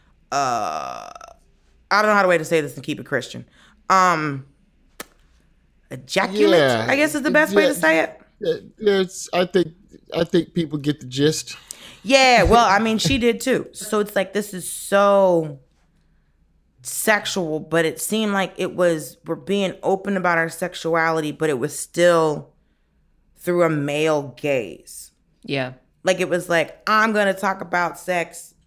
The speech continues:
Speaker 1: as a woman, how men talk about sex."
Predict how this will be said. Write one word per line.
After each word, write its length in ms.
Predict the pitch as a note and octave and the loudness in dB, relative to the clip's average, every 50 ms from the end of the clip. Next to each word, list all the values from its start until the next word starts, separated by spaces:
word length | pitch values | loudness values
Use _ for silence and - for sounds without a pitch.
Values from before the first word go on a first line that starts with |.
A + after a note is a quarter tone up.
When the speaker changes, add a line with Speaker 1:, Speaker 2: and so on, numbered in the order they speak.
| _ - | _ -4
Speaker 1:
as 180 | - F3 E3+ D3+ | -2 -2 -2 -2
a 60 | D#3+ | -4
woman, 640 | D3+ C#3+ D#3+ F3+ F#3 F3+ F3 E3 D#3+ D3+ D3+ D3 D3 _ _ _ _ _ _ _ _ _ _ | -6 -6 -6 -6 -4 -4 -4 -4 -6 -6 -8 -12 -16 _ _ _ _ _ _ _ _ _ _
how 220 | - E3 E3 D#3 | -4 -2 -2 -2
men 580 | C#3 C#3+ D3 D3 D#3 E3+ F#3+ G3+ G3 F3+ E3 D3+ | -4 -6 -8 -6 -2 0 2 2 2 0 -2 -4
talk 280 | D3+ - E3+ D#3 D3+ D#3 | -4 -4 -4 -4 -4 -6
about 360 | C#3 C3+ D3+ D3 C#3 - - | -6 -6 -6 -6 -6 -8 -10
sex." 640 | - - F#3 F3+ E3+ D3 - - - - - - | -6 -2 -2 0 0 -2 -4 -6 -12 -18 -20 -20